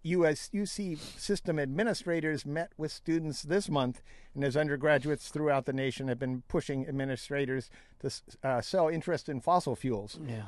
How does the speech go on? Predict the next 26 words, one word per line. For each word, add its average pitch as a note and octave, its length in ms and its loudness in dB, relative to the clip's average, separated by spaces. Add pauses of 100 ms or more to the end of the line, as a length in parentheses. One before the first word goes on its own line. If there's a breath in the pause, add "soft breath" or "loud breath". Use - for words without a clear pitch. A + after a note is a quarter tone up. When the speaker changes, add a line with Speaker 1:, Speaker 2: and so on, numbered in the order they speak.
Speaker 1:
and, B2+ 400 -2
uh, C3 360 2
aid D#3 220 4
to D#3+ 80 0
Israel D#3+ 380 6
occupation A#2+ 680 0
of B2 80 0
the C3 80 0
West C#3 260 0
Bank, C#3 300 -2
too. B2+ 240 0 (320)
They B2 100 -2
want C#3+ 240 2
out D3+ 160 6
of C3+ 120 4
that. G#2+ 200 -4 (140)
In C3 100 -2
June, E3+ 320 4
Columbia D#3 420 2
University B2 640 0 (300 soft breath)
divested C#3 460 2
from C#3+ 180 -2
private C3+ 400 0 (100)
prison C3 320 0
companies B2 560 -2 (320 soft breath)
after A#2 360 -6